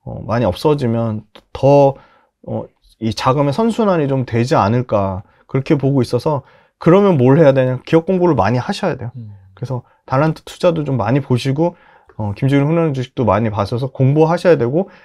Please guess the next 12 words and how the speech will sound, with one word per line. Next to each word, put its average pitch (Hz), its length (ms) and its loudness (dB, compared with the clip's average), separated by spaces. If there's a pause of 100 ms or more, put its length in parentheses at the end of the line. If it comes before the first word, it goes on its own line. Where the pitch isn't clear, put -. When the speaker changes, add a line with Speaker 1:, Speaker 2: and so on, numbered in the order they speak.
(240)
Speaker 1:
그 170 360 4
본 202 380 6
걸로 311 300 2
끝나시면 220 420 0
절대 107 380 -2
안 160 160 2
되고요. 110 400 -2 (320)
제일 202 320 2
중요한 147 420 0
거는 175 200 2 (540)
본 165 320 4
거를 185 460 4